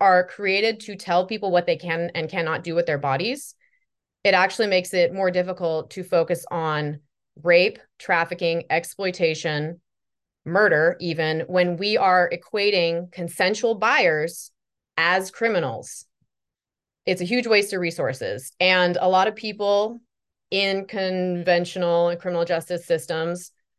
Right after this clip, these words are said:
their role has always been punitive, to punish or to investigate.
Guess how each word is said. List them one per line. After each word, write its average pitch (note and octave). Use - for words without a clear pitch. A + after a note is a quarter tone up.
their G#3
role A#3+
has A3
always F#3+
been D#3+
punitive, F3
to F#3
punish G#3+
or F#3
to F#3
investigate. D3